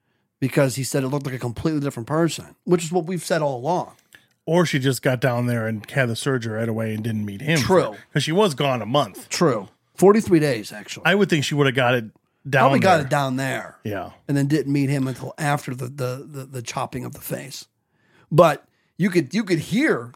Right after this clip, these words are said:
Speaker 1: the genuine, like, shock in his voice when he sees the old pictures and he knows of the new Ari Martin that he thought he,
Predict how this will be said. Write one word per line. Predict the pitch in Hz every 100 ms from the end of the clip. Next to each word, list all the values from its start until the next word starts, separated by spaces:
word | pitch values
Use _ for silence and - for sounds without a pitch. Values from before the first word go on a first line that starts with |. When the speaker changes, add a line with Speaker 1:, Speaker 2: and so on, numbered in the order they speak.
| -
Speaker 1:
the | 151
genuine, | 135 120 185 214 202 175
like, | 156 156 135 - _ _ _
shock | _ - 196 220 - - - 151
in | 135
his | 139 131
voice | 127 165 208 104 104 - - _ _ _ _ - -
when | - 139 151 151 147 143 135 131 117 _ _ _ _ _
he | - 151
sees | 131 160 147 139 123
the | 135
old | - 165 -
pictures | 156 127 143 131 123 - _ _ _ _ _
and | 139 139 135 131 131
he | - 135 131
knows | 135 131 123
of | 135 123
the | 135
new | 135 147 139 123 101 _ _ _ -
Ari | 160 240 180 117 131 _ _ _ _ _ _ _ -
Martin | 151 151 123 127 117 _ _ _ _ _ _ _ _ _ _
that | - 135 131 -
he | 131
thought | 123 131 113
he, | 117 117 _